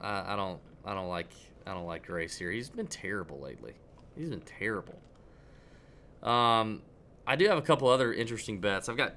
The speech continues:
two top ten bets that I think are interesting. My bookie's got a ton of offerings, uh, this week since it's a major. Um, let's see, what do we, what do we got here? Let me pull it up. Um,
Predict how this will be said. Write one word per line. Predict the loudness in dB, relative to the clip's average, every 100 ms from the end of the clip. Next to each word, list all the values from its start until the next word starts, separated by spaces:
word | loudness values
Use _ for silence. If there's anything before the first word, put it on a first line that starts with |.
| -10 -12 -14 -14 -16 -10
two | -6 2 2
top | 2 6 8 8 4
ten | -4 2 2 2
bets | 0 0 -2 -6 -10 -10
that | -4
I | -4
think | -2 -4 -4
are | -4
interesting. | -4 -8 -8 -4
My | 4 4
bookie's | 4 0 -2 4
got | 6 6
a | 2
ton | -4 -2 0 2
of | 2
offerings, | 4 4 4 -2 -4 -6 -10 -14 -14 -12 -10 -4
uh, | 2 4 4 2 0
this | -2 0
week | 0 0
since | 0 -4 -4
it's | -2
a | -2
major. | -2 -2 -2 -2 -4 -6 -10 -12 -12 -8
Um, | -2 0 0 0
let's | -4
see, | -4 -2 -2
what | -4 -4
do |
we, | -4 -6
what | -6
do |
we | -6
got | -4 -4
here? | -4 -4 -6
Let | -6
me | -10
pull | -8 -6
it | -4
up. | -6 -8 -12 -6
Um, | -2 0 0 0 -4